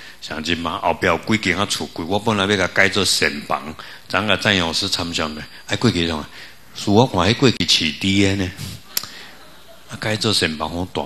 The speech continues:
歹势咩？啊，万一困较破病要安怎？啊，我好好好，那，那，那想尽办法。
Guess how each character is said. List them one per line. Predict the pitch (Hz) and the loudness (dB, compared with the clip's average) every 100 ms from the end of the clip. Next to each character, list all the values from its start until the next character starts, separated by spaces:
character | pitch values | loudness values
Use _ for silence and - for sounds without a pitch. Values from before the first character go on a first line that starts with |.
| - | -6
歹 | - 101 101 | -4 -2 0
势 | - 80 - | -2 -4 -6
咩？ | 65 - - - - - - - - - - - | -8 -4 0 6 4 4 -14 -18 -18 -20 -20 -2
啊， | 80 73 | 0 2
万 | 76 85 | 2 4
一 | 98 | 2
困 | - 113 | 2 2
较 | 95 | 2
破 | 90 104 82 | 4 4 4
病 | 82 78 | 2 2
要 | 82 | 2
安 | 85 | 0
怎？ | 80 80 - - - - - - - - 85 | -2 -6 -8 -12 -12 -14 -16 -20 -20 -16 -10
啊， | 76 71 - - - - | -6 -6 -8 -16 -12 -4
我 | |
好 | 85 82 | -2 0
好 | 78 76 | 0 -2
好， | 78 | -4
那， | 78 90 85 - - - | -6 -8 -10 -18 -20 -12
那， | 107 - | -12 -10
那 | 110 | -6
想 | 113 - 92 | 0 0 0
尽 | - 92 | -2 0
办 | - | -2
法。 | - - - | -2 -6 0